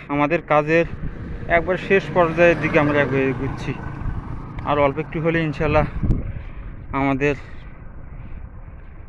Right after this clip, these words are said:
এই পরিষ্কার কাজ শেষ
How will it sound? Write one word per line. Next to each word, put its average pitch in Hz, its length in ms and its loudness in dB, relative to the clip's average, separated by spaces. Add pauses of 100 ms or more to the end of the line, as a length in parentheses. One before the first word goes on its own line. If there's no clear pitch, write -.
(760)
এই 139 80 -4 (260)
পরিষ্কার 147 380 -4 (100)
কাজ 139 160 0 (840)
শেষ 143 140 -6